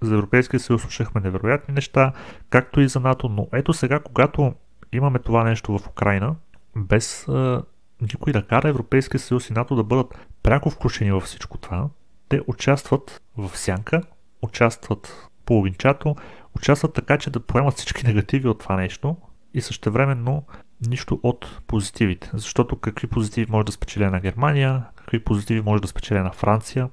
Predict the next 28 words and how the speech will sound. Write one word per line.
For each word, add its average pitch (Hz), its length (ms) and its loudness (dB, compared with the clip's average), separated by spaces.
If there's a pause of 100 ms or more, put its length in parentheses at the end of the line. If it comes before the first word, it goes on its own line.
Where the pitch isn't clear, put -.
(800)
Просто 160 600 4 (360)
американците 117 600 -2
притискат - 840 -4 (240)
Европа 110 380 2
да 98 240 2 (320)
се - 200 0
въвлече 95 420 0
максимално 131 580 2
във 151 120 2
всичко - 300 -10
това, 147 180 2
за 131 120 -2
да 135 240 2
оставят 110 680 0 (320)
да 117 100 -4
се - 140 0
оправя 110 280 2
както - 320 -2
може, 131 260 2
както - 320 -2
по - 120 4
отношение 107 500 0
на 110 180 4
Украйна, 147 600 0
така - 260 2
и 156 100 4
по 139 100 2
отношение 131 520 -4